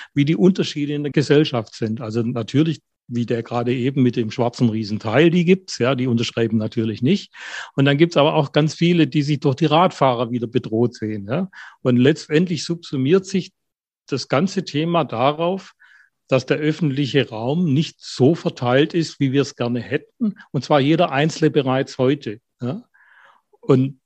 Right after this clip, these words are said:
am Ende des Tages, wenn man sich dann ansieht, wenn man dann so nach Hause fährt und so links und rechts guckt, ja,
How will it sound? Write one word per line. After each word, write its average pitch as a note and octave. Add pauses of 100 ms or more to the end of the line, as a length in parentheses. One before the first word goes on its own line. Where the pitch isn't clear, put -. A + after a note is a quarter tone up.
(540)
am C#3+
Ende F#3
des F3
Tages, F3+
wenn D3
man D#3
sich C#3+
dann C3
ansieht, F#3+
wenn G#2+
man G#2
dann G#2
so A2+
nach G2
Hause C#3+
fährt C#3+
und G#2+
so A2
links B2
und A2+
rechts B2+
guckt, F#3
ja, D3+